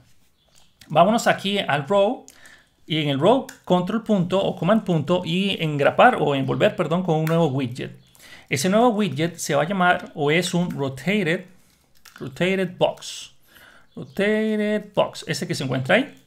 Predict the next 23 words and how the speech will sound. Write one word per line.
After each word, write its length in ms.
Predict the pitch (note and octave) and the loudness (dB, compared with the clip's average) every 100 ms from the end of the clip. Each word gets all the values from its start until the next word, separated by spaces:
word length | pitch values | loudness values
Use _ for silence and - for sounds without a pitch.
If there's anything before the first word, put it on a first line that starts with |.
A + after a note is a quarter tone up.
| - - - | -20 -20 -4
El 80 | E3 | -2
rotated 340 | F3+ B3 C4+ | 0 2 2
box 380 | F#3+ G#3+ G#3+ - D#3+ | 4 2 0 -10 -4
requiere 500 | D#3+ C3+ F3+ G#3+ A#3 | -2 0 0 2 2
a 80 | |
fuerza 560 | A3+ G#3+ A3 E3 F3+ F3+ | 0 0 0 2 0 0
el 260 | D#3+ D3 C#3+ | -2 -6 -4
quarter 440 | - F3+ F#3 F#3 | 2 4 4 0
turns, 400 | - F3+ B2+ - | -2 -2 -2 -4
o 60 | - | -4
sea, 240 | C3+ B2 | -2 -2
cuántas 360 | E3 F#3 G#3+ F#3 | 0 0 0 2
vueltas 560 | G3 F3+ G3+ A3 - - - | 2 2 2 0 -6 -16 -10
en, 460 | E3+ C#3+ C#3 C3+ E3 - - - - | -6 -6 -6 -8 -14 -18 -20 -14 -6
en, 260 | C#3 C3+ B2+ - | -4 -4 -6 -6
en 180 | C#3+ C3 | -2 6
grados 400 | E3 E3 G#3 G#3 | 8 8 8 -2
ustedes 320 | - D3 D#3 | -2 -2 -2
necesitan 440 | D3+ D3 D3+ D3+ | -4 -6 -4 -4
que 160 | C3 C3+ | -4 -4
esto 480 | C3 - C#3 B2+ B2+ | -4 -4 -4 -4 -4
se 160 | - D3 | -8 -2
gire. 360 | B3 G3 E3 | 0 0 -6